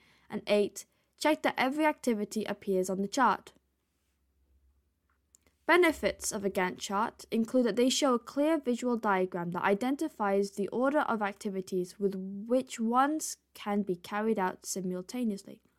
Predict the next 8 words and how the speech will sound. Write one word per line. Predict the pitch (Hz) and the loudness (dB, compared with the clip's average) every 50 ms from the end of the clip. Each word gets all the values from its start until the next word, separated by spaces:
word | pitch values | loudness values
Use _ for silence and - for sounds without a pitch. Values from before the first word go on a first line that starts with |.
| _ _ _ _ _ _ _ _ _ _ _ _ _ _ _ _ _ _ _ _ _ _ _ _ _ _ _ _ _ _ _ _ _ _ _ _ _ _ _ _ _ _ _ _ _ _ _ _ _ _ _ - | _ _ _ _ _ _ _ _ _ _ _ _ _ _ _ _ _ _ _ _ _ _ _ _ _ _ _ _ _ _ _ _ _ _ _ _ _ _ _ _ _ _ _ _ _ _ _ _ _ _ _ 0
And | - 220 220 220 240 | 4 4 4 6 6
which | 277 277 - 285 | 4 4 2 0
ones | 269 262 277 302 320 311 - | 2 4 4 4 4 0 -2
can | - - - 247 233 202 | -4 -4 -2 0 0 2
be | 208 208 208 | 0 0 -2
carried | - - - 233 233 247 254 226 | -4 -6 -4 -2 0 0 2 2
out | 202 196 196 - - | 2 0 0 -2 -6
simultaneously. | - - 196 202 196 196 190 - 247 247 247 226 190 185 - - - - 196 | -8 -6 -4 -4 -4 -4 -6 -6 -2 0 2 2 0 0 -2 -8 -16 -16 -16